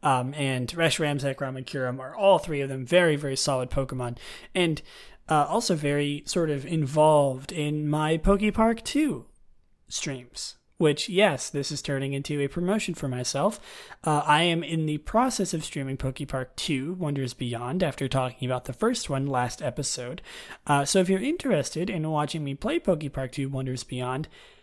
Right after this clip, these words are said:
you should go ahead and catch my streams, twitch dot T V slash Lily Sion. And if you're listening to this later,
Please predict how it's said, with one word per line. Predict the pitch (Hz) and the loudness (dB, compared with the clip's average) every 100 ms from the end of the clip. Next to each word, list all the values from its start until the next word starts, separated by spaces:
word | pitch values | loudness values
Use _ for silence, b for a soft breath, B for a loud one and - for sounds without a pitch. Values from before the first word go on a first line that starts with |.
| B _ _ _ | B _ _ _
you | - 190 | -4 -4
should | - | 4
go | 202 | 8
ahead | 196 190 | 8 6
and | 196 | 4
catch | 202 196 | 4 4
my | 208 202 | 2 -2
streams, | - 254 226 | 0 -2 -2
twitch | - 165 - | -2 -4 0
dot | 165 151 | -2 0
T | 175 | -2
V | 170 | -2
slash | 170 175 170 | 0 0 0
Lily | 190 180 | 2 2
Sion. | 185 - 214 139 123 | 2 2 0 0 -2
And | 135 | -2
if | 135 | -2
you're | 139 | -2
listening | 143 135 175 | -2 0 -2
to | 175 165 | 0 -2
this | 160 - | -4 -4
later, | 147 160 196 285 | -2 -2 -4 -8